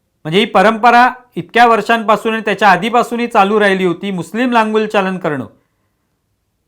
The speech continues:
मुस्लिमांसाठी घेतलेले निर्णय त्यांच्या विरोधात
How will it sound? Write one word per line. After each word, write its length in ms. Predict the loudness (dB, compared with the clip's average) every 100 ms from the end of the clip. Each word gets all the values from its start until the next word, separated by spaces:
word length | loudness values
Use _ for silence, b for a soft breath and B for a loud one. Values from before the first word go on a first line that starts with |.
| _
मुस्लिमांसाठी 720 | -10 -4 -2 0 0 -2 0
घेतलेले 420 | -2 -2 0 0 0
निर्णय 380 | -2 -2 -4
त्यांच्या 300 | -4 -6 -4
विरोधात 380 | -2 -2 0 0